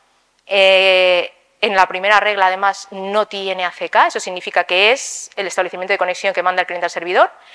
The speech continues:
y que la ventana, sorprendentemente, vale cero. Entonces, ¿cómo es posible que alguien, un cliente, lance un,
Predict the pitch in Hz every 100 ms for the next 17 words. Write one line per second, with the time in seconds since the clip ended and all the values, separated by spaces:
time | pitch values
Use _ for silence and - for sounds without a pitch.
0 | - - - _ - 339 359 262 214 180
1 | - 330 233 339 - - 190 - _ _
2 | _ _ _ - 175 180 208 330 311 339
3 | 214 170 - - 143 135 170 214 - _
4 | - 196 196 185 - 185 - 170 160 185
5 | 196 202 170 170 190 185 190 196 170 190
6 | 214 - 170 175 175